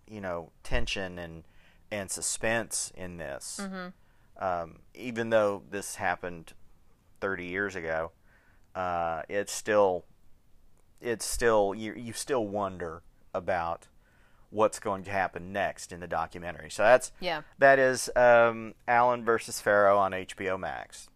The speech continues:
Speaker 1: And finally, um, Sky Ladder, the art of a guy whose name I will not be able to pronounce,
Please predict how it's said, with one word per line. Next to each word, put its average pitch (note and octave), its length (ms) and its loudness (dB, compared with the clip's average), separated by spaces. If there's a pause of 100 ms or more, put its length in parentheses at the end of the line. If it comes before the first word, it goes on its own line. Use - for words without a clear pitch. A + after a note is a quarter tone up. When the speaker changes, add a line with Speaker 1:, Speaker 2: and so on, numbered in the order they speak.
(840)
Speaker 1:
And F#3 260 4
finally, D#3 760 8 (380)
um, A#2 460 0
Sky C4 420 2
Ladder, G2+ 520 6 (340)
the B2+ 180 -2
art D3 280 10
of B2+ 160 2
a B2+ 40 -4
guy B2 340 6
whose G#2+ 260 -10
name G#2+ 220 -6
I G2 100 -2
will G2+ 180 -2
not G2 220 0
be F#2 140 -4
able E2+ 160 -6
to - 80 -16
pronounce, F#2 520 -6